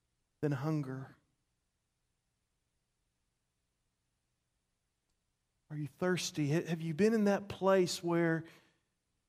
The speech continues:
your body craves water and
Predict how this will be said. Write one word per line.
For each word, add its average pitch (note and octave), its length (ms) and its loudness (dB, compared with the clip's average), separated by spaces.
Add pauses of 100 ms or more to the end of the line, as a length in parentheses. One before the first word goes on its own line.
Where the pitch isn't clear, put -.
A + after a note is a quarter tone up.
(460)
your F3 160 2
body D#3 580 4 (1600)
craves F3 800 0
water E3+ 580 -2
and C#3+ 160 -14